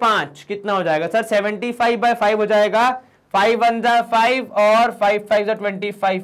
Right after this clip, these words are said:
पन्द्रह is equal to n minus one। तो सोलह is the value of n। सिक्सटीन्थ टर्म है इस एपी की, ये पर्टिकुलर सेवेंटी एट।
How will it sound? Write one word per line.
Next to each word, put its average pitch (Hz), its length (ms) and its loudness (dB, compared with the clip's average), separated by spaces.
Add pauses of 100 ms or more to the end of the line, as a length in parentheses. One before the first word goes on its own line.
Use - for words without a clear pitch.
(140)
पन्द्रह 214 520 0
is 190 200 -6
equal 196 520 -4
to 220 80 -2 (180)
n 190 160 -4 (140)
minus 170 560 -6
one। 202 260 0 (520)
तो 185 80 -4
सोलह 202 800 2
is 185 220 -4
the 202 160 2
value 160 340 0
of 226 340 4 (520)
n। 156 200 -4 (460)
सिक्सटीन्थ 285 800 -4 (160)
टर्म 233 320 0
है 226 160 -4 (100)
इस 214 180 -4 (100)
एपी 190 440 -4
की, 214 160 -10
ये 208 420 -2
पर्टिकुलर 180 760 -2 (400)
सेवेंटी 156 480 -6
एट। 117 200 -10